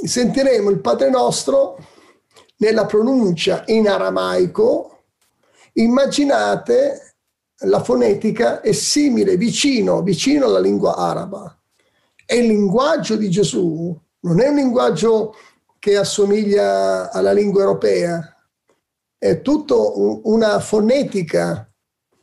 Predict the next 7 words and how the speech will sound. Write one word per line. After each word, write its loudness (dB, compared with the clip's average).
simile -2
dei 0
paesi -2
di -6
provenienza 0
dei 0
musulmani -2